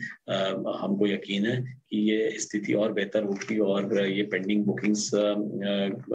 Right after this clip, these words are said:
अ, हम कोशिश करेंगे कि कम से कम, कम, कम, कम हो और customers को गाड़ियां जल्द से जल्द मिले। वैसे आपको मैं बता, बताता चलूं कि एक normal situation में, यानी जैसे प्री कोविड की situation में,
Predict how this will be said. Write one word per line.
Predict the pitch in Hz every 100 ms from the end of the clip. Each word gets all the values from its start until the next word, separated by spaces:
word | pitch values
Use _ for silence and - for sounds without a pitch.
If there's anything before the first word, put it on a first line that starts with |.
| -
अ, | 90 90 -
हम | 104
कोशिश | 98 95 98
करेंगे | - 98 101 107
कि | 107
कम | 104 113 113
से | 113 113 -
कम, | 117
कम, | 113 - 110
कम, | - - 113 113
कम | 120 117
हो | - 147
और | 143
customers | 123 - 131 135 -
को | 120
गाड़ियां | 117 120 131 127
जल्द | 117 113
से | 123
जल्द | 123 117
मिले। | 90 82 80 - - - - - -
वैसे | 120 131 180
आपको | 170 180
मैं | 165 139
बता, | 113 113
बताता | - - 107 - 123 123
चलूं | 117 117 156
कि | 151 139 135 135
एक | - 104
normal | 95 98 107 156 180
situation | 170 113 95 87 - -
में, | -
यानी | 107 101
जैसे | 101 - 101
प्री | 104 101
कोविड | 101 98 101 101
की | 101
situation | - - - -
में, | 98